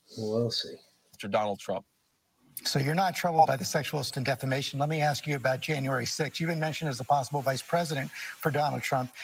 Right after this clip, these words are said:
Speaker 3: Had you been vice president on January sixth, would you have certified the election results?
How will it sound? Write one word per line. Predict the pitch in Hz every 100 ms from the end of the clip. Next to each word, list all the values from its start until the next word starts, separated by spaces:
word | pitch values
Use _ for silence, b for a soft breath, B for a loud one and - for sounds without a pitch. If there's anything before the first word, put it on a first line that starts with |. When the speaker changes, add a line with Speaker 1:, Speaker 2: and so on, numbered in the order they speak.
| B -
Speaker 3:
Had | 233 233
you |
been | 220 190
vice | 190 170
president | 190 175 170 151
on |
January | 135 165 156 151
sixth, | - 170 -
would | 165 147
you |
have | 160
certified | - 160 - 156 147
the |
election | 143 147 - 147
results? | 131 143 151 -